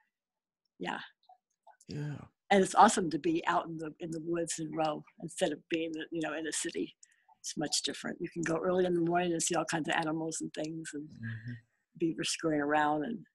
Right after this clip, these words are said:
Speaker 1: egre-, egrets and eagles and things. It's very cool.
Speaker 2: Yeah. Yeah, that's really, really cool. Uh, so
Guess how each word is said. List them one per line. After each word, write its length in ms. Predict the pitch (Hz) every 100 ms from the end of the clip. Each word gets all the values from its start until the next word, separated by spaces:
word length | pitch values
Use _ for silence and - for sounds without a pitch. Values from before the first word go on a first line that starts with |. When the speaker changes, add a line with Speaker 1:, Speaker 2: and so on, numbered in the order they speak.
| _ 185
Speaker 1:
egre-, 320 | 170 - 165 -
egrets 500 | 190 185 175 165 -
and 120 | 151 143
eagles 400 | 170 165 160 170 -
and 140 | 160
things. 280 | 165 170 165 - - _ _ _ _ _ _ _
It's 760 | - - _ _ _ - _ -
very 160 | 185 151
cool. 140 | 151
Speaker 2:
Yeah. 240 | 135 123 117 110 - _ _ _ -
Yeah, 240 | 131 127
that's 220 | 127 -
really, 340 | 135 123 113 110 -
really 260 | 143 139 117
cool. 420 | - 139 123 104 - - _ _ _ - - -
Uh, 180 | 131 123
so 420 | 107 151 135 117